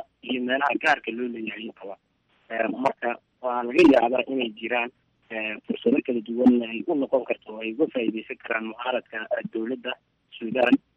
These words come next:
in dibadbaxyadana ay ku lug lahaadaan qaybo ka mid ah.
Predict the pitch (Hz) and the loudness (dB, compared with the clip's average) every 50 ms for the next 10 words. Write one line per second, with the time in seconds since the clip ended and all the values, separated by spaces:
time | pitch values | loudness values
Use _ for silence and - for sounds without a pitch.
0 | _ _ - - 156 127 135 120 120 110 - - 117 - - 127 127 123 120 113 | _ _ -10 -6 -4 -2 0 0 0 -2 0 -2 -2 -2 0 0 0 0 0 -2
1 | 107 - 110 107 _ _ - 151 139 123 107 117 113 107 107 107 107 120 120 107 | -4 -6 -6 -10 _ _ -2 -2 -2 -2 -2 -6 -6 -4 -4 -4 -2 -2 -4 -6
2 | 104 _ - 117 117 127 - - - 113 113 107 101 104 - | -6 _ -4 -2 -2 -2 -2 -4 -2 -4 -2 -2 -4 -6 -8